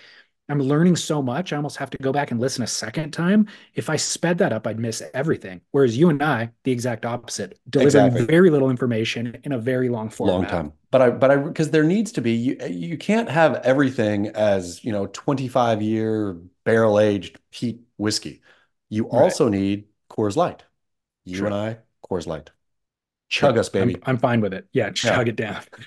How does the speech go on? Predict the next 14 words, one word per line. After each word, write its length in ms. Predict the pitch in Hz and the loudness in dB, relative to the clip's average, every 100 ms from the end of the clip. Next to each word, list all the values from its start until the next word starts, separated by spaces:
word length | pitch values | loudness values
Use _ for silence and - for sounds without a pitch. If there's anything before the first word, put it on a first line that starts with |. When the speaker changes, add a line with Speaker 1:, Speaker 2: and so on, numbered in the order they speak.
| - | -4
Speaker 2:
<laughs> 340 | 156 139 - 135 | -4 -6 -8 -2
Speaker 1:
Um, 440 | 131 120 117 - _ _ _ _ _ - | 2 2 0 -6 _ _ _ _ _ -4
final 260 | 147 165 | 0 0
barrel 260 | 143 143 143 | 2 2 2
or 60 | |
not, 460 | 135 131 107 - _ _ _ _ _ _ _ _ - | 0 -4 -10 -16 _ _ _ _ _ _ _ _ -14
bringing 760 | 120 123 120 120 127 165 185 | -12 -10 -6 0 4 6 6
back 360 | 131 123 - - - | 6 0 -6 -12 -6
the 100 | 120 | -6
phrase 480 | - 113 110 107 - - | 0 2 2 0 -4 -8
hot 280 | - 127 - | -2 -2 -2
dogging 440 | 113 92 85 82 82 _ 113 | -8 -8 -10 -14 -16 _ -6
in 120 | 107 | -4
surfing. 540 | - 104 95 - 90 | -2 -6 -8 -14 -18